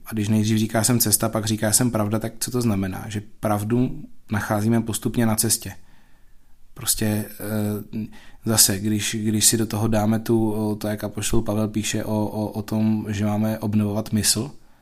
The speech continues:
eh, jako Ježíšovi následovníci, tak, eh, to je prostě o neustálý proměně mysli. Vlastně náš křesťanský růst se děje s tím, jak se proměňuje naše mysl.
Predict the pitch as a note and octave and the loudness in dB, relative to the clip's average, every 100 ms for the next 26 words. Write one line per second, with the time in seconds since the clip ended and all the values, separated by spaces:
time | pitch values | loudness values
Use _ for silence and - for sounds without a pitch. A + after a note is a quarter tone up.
0 | - - - - - - G#2 G2 A2 G2+ | -20 -20 -20 -20 -18 -8 -6 -4 -2 -2
1 | - G#2 G2+ G#2+ G#2+ G#2 G2+ - G#2+ G2 | 0 -2 0 -2 0 2 2 0 -2 -4
2 | G2 F#2+ A2 G#2 G2+ - - G#2+ G#2 - | -4 -4 -4 -4 -6 -8 -8 -6 -6 -10
3 | - - A2 G#2 G2+ - F#3+ A#2 A2 A2+ | -18 -6 -6 2 6 8 8 4 2 6
4 | - A2+ B2 B2+ A#2+ B2+ C3 C#3 C3+ G2+ | 6 6 2 2 4 4 4 2 0 0
5 | G2 - - - - A2 G#2+ B2+ C#3+ A#2+ | -6 -12 -18 -8 -2 2 4 4 2 2
6 | A#2 B2+ - A#2 G#2 B2 A2+ G#2+ G#2 - | 2 2 2 2 2 0 2 0 0 0
7 | A2+ G#2+ G#2+ G#2 G#2 G#2+ G#2+ G#2 F#2+ - | 0 0 -4 -2 2 4 2 0 -4 -2
8 | G2+ F#2+ G2+ | -2 -2 -6